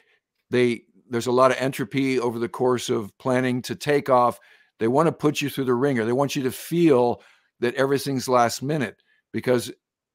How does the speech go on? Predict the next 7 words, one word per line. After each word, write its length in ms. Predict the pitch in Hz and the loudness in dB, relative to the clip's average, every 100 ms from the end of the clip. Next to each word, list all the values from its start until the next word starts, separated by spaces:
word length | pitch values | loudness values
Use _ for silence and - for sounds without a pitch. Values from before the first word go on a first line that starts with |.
| _ | _
inevitably 540 | 113 120 147 139 123 123 | -4 0 2 2 2 2
it's 140 | 127 | 0
going 300 | - 151 156 | 2 2 2
to 240 | 123 117 101 _ _ _ - | 0 -2 -6 _ _ _ -8
have 360 | 120 120 113 | 0 0 0
this, 300 | 107 113 - - | -2 -6 -6 -10
this, 340 | 113 104 - | -8 -8 -10